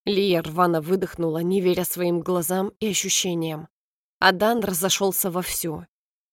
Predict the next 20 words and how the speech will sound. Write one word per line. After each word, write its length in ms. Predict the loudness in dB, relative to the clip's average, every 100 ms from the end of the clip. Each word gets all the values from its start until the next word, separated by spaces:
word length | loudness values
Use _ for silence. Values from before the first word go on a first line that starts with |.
| _
Погладил 600 | 2 4 4 4 0 -2
поджавшиеся 760 | -2 -2 0 -2 -2 -4 -4 -4
пальчики, 640 | -4 -4 -6 -10 -14 -16 _ _ _ _
поднёс 460 | 2 4 2 2 0
к 60 |
губам, 600 | -8 -4 0 0 -2 -6 -16 _
поцеловал, 760 | -8 -2 0 0 -2 -4 -6 -12 _ _
пощекотал 600 | -2 -2 0 -4 0 0
языком 580 | 0 -2 -4 -2 0 0
высокий 500 | -2 -2 -2 -2 -4
свод 340 | -4 -4 -4 -4
стопы, 520 | -6 -8 -6 -6 -6 _ _ _ 2
и 100 | 2
всё 220 | 2 2
это, 520 | 2 2 -2 -8 -10 -14 _
глядя 440 | 0 4 4 2
в 80 | -2
испуганные 640 | -4 -4 -2 0 2 4 2
глаза 380 | 0 0 0
девушки. 680 | -2 0 -2 -2 -6 -8 -12